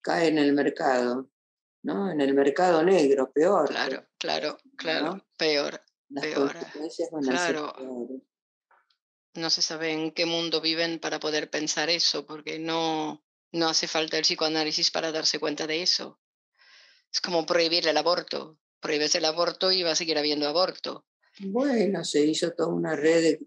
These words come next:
Speaker 1: clandestinas, ¿no? Clínicas clandestinas.
Speaker 2: Claro.
Speaker 1: Hacían abortos y a, a la vez mataban
Speaker 2: Claro.
Speaker 1: porque infectaban a las, a las pobres mujeres, ¿no? También, con riesgo,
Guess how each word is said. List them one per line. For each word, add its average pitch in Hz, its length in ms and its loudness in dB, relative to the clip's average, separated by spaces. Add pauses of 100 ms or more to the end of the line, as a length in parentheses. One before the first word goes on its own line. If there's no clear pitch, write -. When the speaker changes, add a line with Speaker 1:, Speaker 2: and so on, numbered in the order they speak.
Speaker 1:
clandestinas, 151 1200 0
¿no? 156 640 2 (200)
Clínicas 180 480 -2
clandestinas. 160 880 -4 (160)
Speaker 2:
Claro. 165 580 -6 (160)
Speaker 1:
Hacían 156 400 0
abortos 147 800 2
y 131 220 2
a, 131 140 0
a 127 220 -6
la 127 200 -4
vez 156 340 0
mataban 151 680 -2
Speaker 2:
Claro. 120 280 -8
Speaker 1:
porque 120 160 -20 (400)
infectaban 139 880 2
a 127 120 2
las, 123 160 -4
a 117 380 -14
las - 160 -16 (120)
pobres 127 360 -2
mujeres, 131 520 -4
¿no? 131 360 -8
También, 131 560 -6 (580)
con 135 220 -2
riesgo, 135 720 4